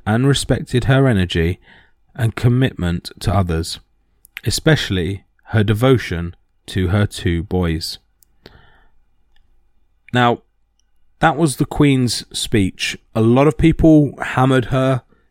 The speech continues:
in the press, and she did go down a bit in the public's estimation from this, because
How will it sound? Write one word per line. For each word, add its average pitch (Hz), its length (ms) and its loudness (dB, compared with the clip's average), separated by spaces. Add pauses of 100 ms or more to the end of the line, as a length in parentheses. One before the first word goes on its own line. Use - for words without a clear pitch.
(140)
in 123 100 -2
the 113 60 -2
press, 123 540 -2
and 110 180 -4
she 156 300 0
did 180 240 0
go 202 160 4
down 156 540 2 (120)
a 127 80 -2
bit 110 360 0
in 117 200 -2
the 113 80 0
public's 107 480 0
estimation 113 640 -2
from 101 200 -4
this, 98 200 -4 (580)
because 165 480 0